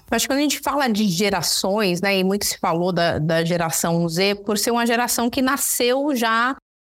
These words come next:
é, com a tecnologia no dia a dia, né? Enquanto a minha geração vivenciou a chegada dessas tecnologias, né? A gente lembra quando a gente teve o primeiro e-mail, a gente lembra de internet de escada.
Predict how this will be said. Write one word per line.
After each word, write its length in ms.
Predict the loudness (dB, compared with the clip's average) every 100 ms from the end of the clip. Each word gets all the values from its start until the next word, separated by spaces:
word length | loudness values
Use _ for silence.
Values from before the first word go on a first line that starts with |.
| _
é, 140 | 0 0
com 260 | 0 0
a 60 | 0
tecnologia 580 | -2 0 0 2 2 2
no 120 | 2
dia 160 | 2 2
a 40 |
dia, 320 | 2 2 0 -4 -2
né? 300 | 0 0 -2 _ _ _
Enquanto 640 | -2 0 0 0 0 0 2
a 80 |
minha 360 | 2 2 2 0
geração 920 | 0 0 -2 0 0 2 2 0 -2 -2
vivenciou 920 | 0 0 2 0 0 0 0 0 0
a 80 | 0
chegada 680 | -2 -2 2 2 2 0 2
dessas 380 | 0 0 -2 0
tecnologias, 800 | -2 0 0 2 2 2 0 0
né? 80 |
A 60 | 0
gente 200 | 0 0
lembra 300 | 0 2 0
quando 140 | 0
a 40 | 0
gente 160 | 0
teve 200 | 0 0
o 40 | 0
primeiro 300 | 0 0 0
e-mail, 560 | 0 2 2 2 2
a 60 | 0
gente 200 | 0 0
lembra 220 | 0 0
de 80 | 0
internet 420 | 0 2 2 0
de 60 | -2
escada. 760 | 0 0 0 0 0 0 -2